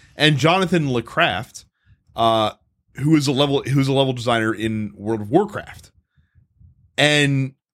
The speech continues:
apparently, like, this is continuing to be more, uh, from, from this, you know, constant situation that we've, that we've been talking about for the last couple weeks. Um,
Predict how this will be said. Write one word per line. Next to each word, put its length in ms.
apparently, 600
like, 300
this 260
is 180
continuing 840
to 340
be 240
more, 580
uh, 220
from, 720
from 320
this, 260
you 160
know, 80
constant 400
situation 460
that 60
we've, 280
that 140
we've 140
been 220
talking 320
about 180
for 60
the 80
last 160
couple 220
weeks. 300
Um, 680